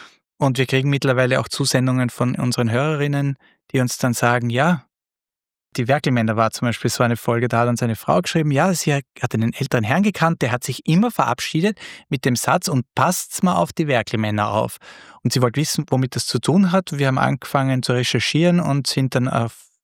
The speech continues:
einen echten Werkelmann auch gestoßen, haben den interviewt und haben dann unsere Erklärung zumindest dafür gefunden. Wenn man anfängt,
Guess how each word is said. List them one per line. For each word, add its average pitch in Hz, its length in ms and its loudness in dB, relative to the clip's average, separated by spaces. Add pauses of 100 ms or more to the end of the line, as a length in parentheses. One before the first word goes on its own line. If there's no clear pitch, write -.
einen 117 220 0
echten 131 320 0
Werkelmann 151 460 2
auch 147 160 -2
gestoßen, 131 560 -2
haben 113 160 -4
den 156 200 0
interviewt 131 540 -4 (760)
und 135 540 2 (100)
haben 120 200 2
dann 113 220 0 (120)
unsere 170 260 4
Erklärung 107 500 2
zumindest 110 440 -2
dafür 123 320 -2
gefunden. 120 600 -2 (760)
Wenn 143 160 -4
man 151 200 -2 (320)
anfängt, 131 500 0